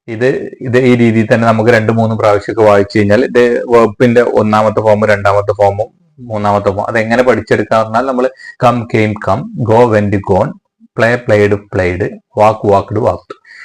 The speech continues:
ഇങ്ങനെയാണ് ഇത് പഠിച്ചെടുക്കുക. അത് രണ്ട് മൂന്ന് പ്രാവശ്യം വായിച്ചു കഴിഞ്ഞാൽ തന്നെ ഇതിന്റെ മൂന്ന് ഫോം എല്ലാവർക്കും മനസ്സിലേക്ക് വരും.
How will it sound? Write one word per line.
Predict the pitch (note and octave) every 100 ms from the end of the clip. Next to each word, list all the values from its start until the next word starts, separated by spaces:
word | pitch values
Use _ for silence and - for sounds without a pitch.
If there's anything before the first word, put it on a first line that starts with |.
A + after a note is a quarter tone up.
| - B2
ഇങ്ങനെയാണ് | B2 C3 C3 B2+
ഇത് | B2+
പഠിച്ചെടുക്കുക. | A2 - G#2+ G2
അത് | F#2 A#2
രണ്ട് | B2 A#2+
മൂന്ന് | B2+ B2 B2
പ്രാവശ്യം | A#2+ A2 A2 A2+
വായിച്ചു | G#2 G2+ A2+
കഴിഞ്ഞാൽ | G#2 G#2 G#2+
തന്നെ | G#2+
ഇതിന്റെ | G#2+ G#2
മൂന്ന് | G#2 G#2 G#2
ഫോം | G#2+ G2+ G#2
എല്ലാവർക്കും | G2 G2 G2+ - D3+ - - -
മനസ്സിലേക്ക് | A2 A2+ G#2+ G#2
വരും. | F#2+ F2+